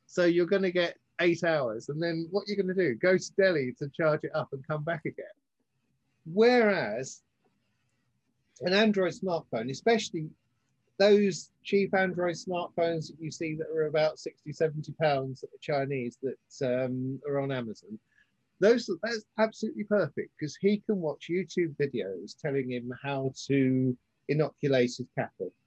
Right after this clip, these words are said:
He can talk to his son in Bangalore and ask him to send some money or to go and do something or sort something out for him. He can, he can watch Friends. He can, everything he really needs to do, it can be done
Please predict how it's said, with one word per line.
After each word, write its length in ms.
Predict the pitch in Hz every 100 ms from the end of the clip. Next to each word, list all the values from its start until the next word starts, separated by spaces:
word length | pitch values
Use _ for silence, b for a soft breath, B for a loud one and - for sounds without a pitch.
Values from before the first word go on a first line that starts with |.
| _
He 240 | 180 202 185
can 280 | 185 180 160
talk 300 | 196 190 -
to 100 | 165
his 240 | 165 -
son 300 | 175 143 131
in 100 | 131
Bangalore 640 | 135 135 123 110 104 95 - _ _ _
and 500 | 120 127 123 127 127 - _ -
ask 300 | 139 135 -
him 100 | 139
to 80 | 139
send 360 | 143 131 131
some 160 | - 135
money 300 | 131 113 113
or 160 | 113 117
to 80 |
go 160 | 139 139
and 180 | 135 123
do 140 | 143
something 400 | 123 110 - 110
or 100 | 117
sort 300 | - 131 -
something 300 | 127 113 120
out 200 | 120 104 _
for 220 | 113 98
him. 140 | 101 - _ _ _ -
He 300 | 202 202 170
can, 460 | - 190 160 143 - _ _
he 160 | 190 208
can 160 | 185 180
watch 300 | - 160 -
Friends. 480 | - 135 113 107 110
He 100 | 160
can, 380 | 160 170 165 170 _ _ _ _ _ _
everything 500 | 220 240 247 214 190
he 120 | 165 175
really 340 | 175 165 156
needs 400 | 147 170 156 -
to 100 | 151
do, 460 | 139 190 139 98 -
it 160 | - -
can 120 | 156
be 120 | 156
done 400 | 151 151 143 147